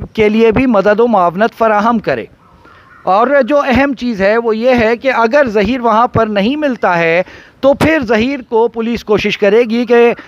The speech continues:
अ, इश्तिहारी और मफरूर करार दिलवा दिया जाए।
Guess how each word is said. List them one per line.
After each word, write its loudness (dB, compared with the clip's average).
अ, 2
इश्तिहारी 0
और 0
मफरूर -2
करार -2
दिलवा -2
दिया 0
जाए। -2